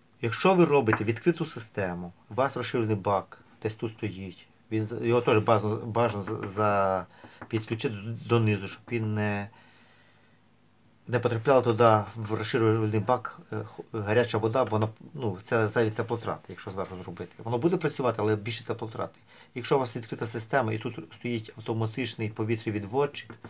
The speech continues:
ця розвоздушка, і ви включаєте тут насоса, воно буде затягувати тут повітря. На, на відкриту систему тут врізка не йде, на відкриту систему тільки тут врізка.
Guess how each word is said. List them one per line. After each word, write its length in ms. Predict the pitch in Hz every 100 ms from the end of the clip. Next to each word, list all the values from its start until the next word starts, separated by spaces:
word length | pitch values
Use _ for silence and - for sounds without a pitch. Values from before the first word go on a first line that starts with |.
| - - - _
ця 100 | -
розвоздушка, 720 | 107 98 104 98 135 131 - 95 _ - - - - - - - _ _
і 100 | 120
ви 120 | 117
включаєте 580 | 120 - 123 135 123 117
тут 180 | 123 113
насоса, 560 | 104 - 160 170 - -
воно 320 | 107 107 117
буде 240 | 110 104
затягувати 640 | 95 92 - 143 151 113
тут 140 | 107 110
повітря. 460 | 110 104 - 92 - - - - - - _ 110
На, 160 | 113 107
на 400 | 120 123 120 117
відкриту 360 | 110 156 156
систему 360 | 143 - 135 110
тут 220 | 135 117
врізка 260 | 131 117 117
не 80 | 110
йде, 140 | 101
на 80 | 104
відкриту 280 | 104 139 120
систему 380 | - 117 120
тільки 400 | 113 - 131 -
тут 220 | 113 104 110
врізка. 420 | 107 92 -